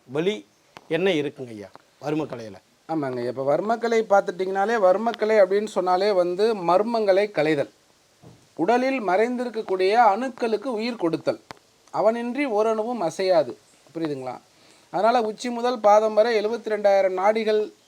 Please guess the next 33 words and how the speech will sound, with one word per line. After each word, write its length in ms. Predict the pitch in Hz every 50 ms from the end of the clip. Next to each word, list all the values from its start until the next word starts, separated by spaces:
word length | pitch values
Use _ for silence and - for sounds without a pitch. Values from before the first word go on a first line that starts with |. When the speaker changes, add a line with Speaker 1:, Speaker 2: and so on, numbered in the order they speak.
| _ _ _ _
Speaker 2:
சென்று 400 | - - - 180 180 185 190 185
கொண்டிருக்கிறது. 680 | 170 180 170 165 156 160 147 160 156 160 170 202 202
எல்லா 300 | 180 165 175 190 196 202
நாடிகளிலும் 680 | 196 185 175 180 196 202 208 196 190 196 196 196 202 196
வந்து 300 | 185 165 170 175 196 214
இரத்த 360 | 202 233 214 - - - 214
நாளங்கள் 480 | 190 175 180 180 180 180 180 185 190
சீராக 560 | 185 - - - 196 196 196 190 190 190 190 180
சென்று 380 | 185 - 170 180 180 180 180
கொண்டு 180 | 170 175 170 165
இருந்தாலே 480 | 156 165 170 175 170 165 165 180 190
எந்த 240 | 175 156 156 170 180
நோயும் 300 | 170 165 160 165 175 175
வராது. 320 | 151 139 135 151 147 135 113 - - - - _ _ _ _ _ _
இப்ப 120 | - 156
தலைவலியா 520 | 165 147 156 156 175 185 180 175 175 170 170
இருக்கட்டும், 460 | 165 170 165 165 156 175 175 180 175
கண் 240 | 165 180 160 175 175
பிரச்சனையா 380 | 175 170 170 160 165 165 170 165
இருக்கட்டும், 460 | 165 165 156 160 151 - 170 165 170
கழுத்து 340 | 160 - 160 175 175 - 175
பிரச்சனையா 400 | 165 165 160 151 165 160 165 160
இருக்கட்டும், 500 | 156 160 160 156 165 165 165 170 175 165 - _ _
இடுப்பு, 440 | - 151 156 165 165 165 170 170 165
முதுகு, 440 | 160 160 165 165 170 165 170 170 165
மூட்டு, 440 | 160 160 180 170 160 - 175 170
பாத 340 | 160 - 151 151 160 160 170
எரிச்சல், 460 | 165 160 165 170 165 - 175 170 170
பாத 300 | 165 - 156 156 160 160
குத்தல், 520 | 165 160 - 165 160 160 _ 170 170 170 165
தலை 260 | - 151 156 170 170
சுற்றல், 440 | 160 - 165 156 - - 175 170 165
மயக்கம், 600 | 160 156 147 160 170 165 - 180 170 170 165